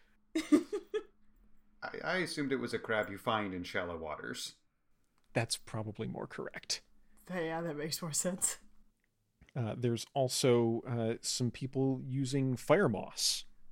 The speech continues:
Speaker 3: uh, which is a, uh, a, a type of moss. Uh, you,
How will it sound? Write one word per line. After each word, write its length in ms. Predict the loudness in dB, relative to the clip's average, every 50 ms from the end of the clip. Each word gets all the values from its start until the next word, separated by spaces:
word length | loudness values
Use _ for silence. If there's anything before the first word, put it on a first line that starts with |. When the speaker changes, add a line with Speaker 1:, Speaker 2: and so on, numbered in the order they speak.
| -16 -14 -10 -8
Speaker 3:
uh, 100 | -6 -6 -6
which 340 | -4 -4 -4 -2 -2 -4 -2
is 240 | -2 -2 2 4
a, 240 | 4 6 6 6 6
uh, 200 | 4 4 4 2 0 -4 -12 -20 -20 -8 -4
a, 280 | -2 0 0 0 -2 -4 -8 _ -6
a 120 | -4 -4 -4 -6 _ _ -20 -20 -20 _ _ -18 -12 -6
type 200 | -6 -4 -4 -4
of 120 | -2 2
moss. 600 | 6 8 8 8 8 6 2 2 0 -2 -2 -4 -8 _ _ _ _ _ _ _ _ _ _ _ _ -10 -8
Uh, 180 | -6 -6 -6 -8 -10
you, 460 | -8 -4 -2 0 2 2 0 -2